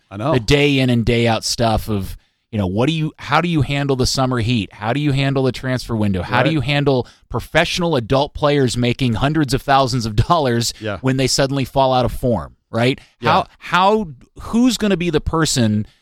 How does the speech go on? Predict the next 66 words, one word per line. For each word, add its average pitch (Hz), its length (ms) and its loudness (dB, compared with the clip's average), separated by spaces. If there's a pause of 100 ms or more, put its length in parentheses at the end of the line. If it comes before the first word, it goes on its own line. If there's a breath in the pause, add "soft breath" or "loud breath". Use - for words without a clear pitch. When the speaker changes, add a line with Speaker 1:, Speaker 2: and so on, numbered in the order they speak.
(100 soft breath)
Speaker 2:
that - 180 -4
m-, 123 200 -2 (100)
navigates 131 680 0
this 117 180 -4
team 113 260 0
through 208 280 0
that? 78 240 -6 (1080)
Speaker 1:
Lucci, 110 560 -8
Peter 110 200 -8
Lucine. 113 420 -8 (720)
Speaker 2:
Okay. 160 260 4
Speaker 1:
Yeah, 175 60 0
the 165 160 2
other 196 120 2
side 185 200 2
of, 160 100 -2
the 160 80 0
other 165 100 2
side 175 160 -2
of 165 40 0
that 139 140 -2
coin, 139 240 -2
I 123 80 -4
totally 190 340 0
agree 170 180 0
with 156 120 -2
you 107 160 -8
that 113 140 -6
that's, 131 340 -6 (320)
that 123 280 -8
absolutely 139 640 -2
the 123 100 -4
way, 120 220 -2
the 120 100 -2
Speaker 2:
I 220 60 8
don't 285 80 8
Speaker 1:
reason 160 140 4
I - 20 4
Speaker 2:
want 247 160 6
it 143 80 0
Speaker 1:
say 143 60 2
Speaker 2:
to - 40 0
be 208 160 0
this 135 220 2
way, 113 120 0
by 95 200 -2
the 87 60 -6
Speaker 1:
that's 135 180 0
Speaker 2:
way. 156 60 -2
Speaker 1:
why 160 140 2
I 160 40 2
say 160 200 0
it 156 40 0
could 151 120 -4
be 151 80 0
a 143 40 0
dumpster 151 280 -4
fire. 95 320 -10
The 120 100 -4
other 156 120 2
side 165 180 0
of 156 60 -2
that 147 140 0
Speaker 2:
Mm. - 20 -12
Speaker 1:
coin 160 220 -2
is 117 280 -6